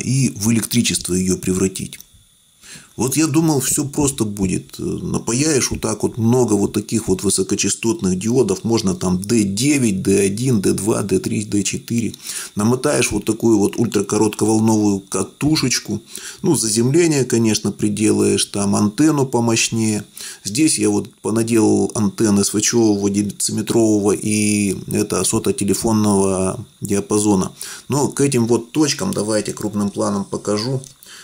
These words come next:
Это такие диодные полумосты, левые и правые. Вот, к ним цепляются антенны. Чем больше антенн, тем больше энергии. Энергия выпрямляется диодами, запасается в конденсаторе. Дальше мы ее используем как хотим.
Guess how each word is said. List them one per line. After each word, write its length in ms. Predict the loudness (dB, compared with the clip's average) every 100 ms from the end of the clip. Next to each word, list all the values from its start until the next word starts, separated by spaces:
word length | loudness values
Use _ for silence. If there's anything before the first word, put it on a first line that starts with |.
| -14
Это 220 | -8 -4 -2
такие 480 | -4 -2 0 2
диодные 640 | 0 2 4 4 2 2 2
полумосты, 720 | 2 2 4 2 0 -2 -6
левые 360 | 0 0 2 0
и 40 |
правые. 480 | 0 -2 0 0 -2 -10 _ -20 -20 -16
Вот, 220 | -4 -4 -2
к 80 |
ним 180 | 0 2
цепляются 600 | 0 -2 0 2 2 0
антенны. 420 | 0 0 2 2 2
Чем 220 | 0 0
больше 320 | 2 2 2
антенн, 420 | 0 2 2 2
тем 220 | 2 2
больше 340 | 2 2 2 0
энергии. 500 | 2 2 0 -4 -14 -14 -4
Энергия 420 | 0 0 2 2
выпрямляется 760 | 2 2 2 2 2 2 0 -2
диодами, 560 | -2 2 2 2 0
запасается 680 | 0 -2 -2 -2 -2 -2 -2
в 80 | -4
конденсаторе. 720 | -2 0 0 -2 -4 -2 -2
Дальше 380 | 0 0 0 0
мы 180 | 0 0
ее 220 | 2 2
используем 560 | 2 0 0 2 0
как 240 | 0 -2 -2
хотим. 480 | -4 -2 -4 -6